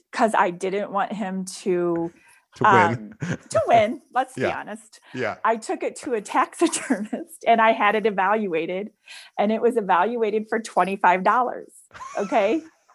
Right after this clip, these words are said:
Speaker 2: Ah.
Speaker 1: So, so I came to the closing with the evaluation and the pheasant. It was
Speaker 2: You brought the
Speaker 1: hilarious.
Speaker 2: pheasant with you,
Speaker 1: Oh,
Speaker 2: sure.
Speaker 1: yeah. Oh, yeah, I did.
Speaker 2: Yeah.
Speaker 1: And, um, <laughs> so,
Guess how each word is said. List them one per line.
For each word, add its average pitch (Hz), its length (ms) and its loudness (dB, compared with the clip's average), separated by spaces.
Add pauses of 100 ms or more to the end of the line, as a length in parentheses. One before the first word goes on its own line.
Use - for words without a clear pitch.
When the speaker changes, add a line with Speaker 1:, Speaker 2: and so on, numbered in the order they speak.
(260)
Speaker 2:
Ah. 147 240 0 (120)
Speaker 1:
So, 254 240 2 (1120)
so - 140 0
I 453 280 6
came 440 280 2
to 440 100 2
the 339 80 -2
closing 269 640 0
with 247 220 2
the 208 260 4
evaluation 208 840 -2
and 185 380 -4 (160)
the 214 80 -6
pheasant. 214 580 -2 (140)
It 208 60 -2
was 226 160 -2
Speaker 2:
You 156 80 4
brought 139 260 6
the 123 80 0
Speaker 1:
hilarious. 113 40 -4
Speaker 2:
pheasant 110 300 2
with 95 140 -2
you, - 80 4
Speaker 1:
Oh, 480 140 6
Speaker 2:
sure. 466 100 8
Speaker 1:
yeah. 453 300 6 (100)
Oh, 247 120 0
yeah, 247 200 0
I - 100 -8
did. - 120 -12
Speaker 2:
Yeah. - 120 -6 (560)
Speaker 1:
And, 269 280 0
um, 226 520 -4 (400)
<laughs> 349 480 -4
so, 302 280 0